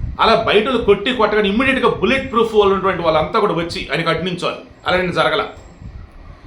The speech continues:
తర్వాత అక్కడ ఉన్న సెక్యూరిటీ సిబ్బంది ఎవరైతే ఉంటారో, ఇమ్మీడియట్‌గా ఆయన వెహికల్ చుట్టూ మొత్తం కూడా ఎక్కడో అక్కడ ఖాళీ చేపిస్తారు. అలా జరగల. Around ఒక ఫిఫ్టీ మినిట్స్ దాదాపు అది మూవ్ అవుతూనే ఉంది, అక్కడ జనాలు అట్లాగే ఉంటూనే ఉన్నారు. ఏంటి అసలు ఇదంతా? అంటే దాని అర్థం ఏంటి? బయట నుంచి కూడా రాయి పెట్టి కొట్టాడు,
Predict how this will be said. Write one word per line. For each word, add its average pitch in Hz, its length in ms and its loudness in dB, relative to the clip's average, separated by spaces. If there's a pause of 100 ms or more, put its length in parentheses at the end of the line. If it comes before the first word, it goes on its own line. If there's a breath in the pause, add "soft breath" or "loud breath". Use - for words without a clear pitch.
(160)
తర్వాత 196 300 4
అక్కడ 190 120 0
ఉన్న 226 120 0
సెక్యూరిటీ 240 380 0
సిబ్బంది 214 340 2
ఎవరైతే 196 240 4
ఉంటారో, 170 180 -4
ఇమ్మీడియట్‌గా 247 440 2
ఆయన 190 140 0
వెహికల్ 214 300 2
చుట్టూ 214 240 0
మొత్తం 214 340 0
కూడా 220 180 2
ఎక్కడో 208 200 0
అక్కడ 208 140 0
ఖాళీ 185 260 0
చేపిస్తారు. 143 440 -6 (340)
అలా 143 140 0
జరగల. 160 400 0 (1500)
Around 202 240 4
ఒక - 120 -2
ఫిఫ్టీ 180 220 -6
మినిట్స్ 220 240 0
దాదాపు 208 180 4
అది 180 80 -2
మూవ్ 170 220 2
అవుతూనే 214 280 6
ఉంది, 220 120 0
అక్కడ 160 140 -6
జనాలు 180 220 0
అట్లాగే 202 400 0
ఉంటూనే 175 320 -2
ఉన్నారు. 120 380 -8
ఏంటి 254 200 0
అసలు 254 180 -4
ఇదంతా? 214 340 -4 (1800)
అంటే 196 140 -2
దాని 214 140 2
అర్థం 247 260 2
ఏంటి? 226 360 -2
బయట 214 220 0
నుంచి 233 140 -2
కూడా 226 160 4
రాయి 185 200 2
పెట్టి 214 160 2
కొట్టాడు, 202 440 0